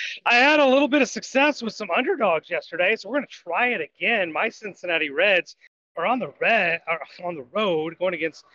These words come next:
the Boston Red Sox. Ben Lively going against Bello. I, listen, I don't understand this line. I mean, Boston's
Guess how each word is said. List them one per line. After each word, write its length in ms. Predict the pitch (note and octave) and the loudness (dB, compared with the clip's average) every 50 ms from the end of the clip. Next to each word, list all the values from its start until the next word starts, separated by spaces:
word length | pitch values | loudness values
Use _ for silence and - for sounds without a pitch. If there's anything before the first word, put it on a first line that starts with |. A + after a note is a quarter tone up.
| _ _ _ _ _ | _ _ _ _ _
the 60 | - | -4
Boston 360 | - F#3+ G3+ F3+ - E3 D3 | -2 0 0 0 -4 -8 -2
Red 200 | D#3 G3+ A#3+ G3+ | 0 0 0 0
Sox. 420 | - G3 E3+ E3 E3 E3 - - _ _ _ _ _ _ | 0 0 2 2 0 -2 -6 -20 _ _ _ _ _ _
Ben 220 | - A#3+ C4+ B3+ A3+ | -2 0 0 0 0
Lively 680 | G3 F#3+ G#3 A#3+ B3+ B3 F#3 G3 G3 F#3+ F#3 F#3 F3+ _ _ _ _ _ _ | 0 2 2 2 2 2 0 0 2 2 2 0 -2 _ _ _ _ _ _
going 180 | _ A3+ C4 C4 | _ 0 0 0
against 260 | A#3 A3+ F#3+ - - - _ _ | 0 -2 -4 -4 -10 -20 _ _
Bello. 420 | - F#3+ A3+ A#3+ A3+ G3+ F#3 F3 F3 | 0 0 2 2 4 2 2 2 0
I, 100 | F#3 G#3+ | -2 -2
listen, 240 | A3 A#3+ A#3+ - - _ | -4 -4 -8 -10 -6 _
I 60 | G#3+ | -2
don't 200 | B3 F#4 D#4 B3 | -2 -2 -4 -4
understand 380 | - A3+ G3 E3 - G3+ F#3+ D#3+ | -6 -8 -8 -6 -4 -6 -6 -6
this 100 | D3 - | -6 -8
line. 340 | D3+ D3 F#3 A#3 G#3+ D3 - _ _ _ _ _ _ _ _ _ _ _ _ | -6 -2 -2 -2 -2 -4 -10 _ _ _ _ _ _ _ _ _ _ _ _
I 40 | G#3 | -2
mean, 200 | G#3 G3+ F3 - _ | -2 -2 -2 -4 _
Boston's 680 | F3 F#3+ A#3+ C4 A#3 - B3+ B3+ A3+ G3+ F3 - - | 0 2 2 2 0 -2 -4 -4 -4 -4 -8 -10 -18